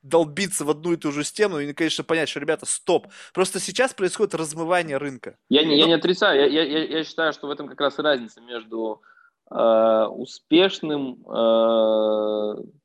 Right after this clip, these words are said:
Speaker 2: деятелем, н-, неважно какой деятель, инвестор, э, там, предприниматель, ну, и, и неуспешным. А, работая на рынке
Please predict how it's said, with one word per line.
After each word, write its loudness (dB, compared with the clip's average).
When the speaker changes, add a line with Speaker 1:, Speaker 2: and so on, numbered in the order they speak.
Speaker 2:
деятелем, 2
н-, -4
неважно 4
какой 0
деятель, 2
инвестор, 2
э, -2
там, -8
предприниматель, -4
ну, -10
и, 4
и 6
неуспешным. 2
А, 2
работая 0
на -4
рынке -6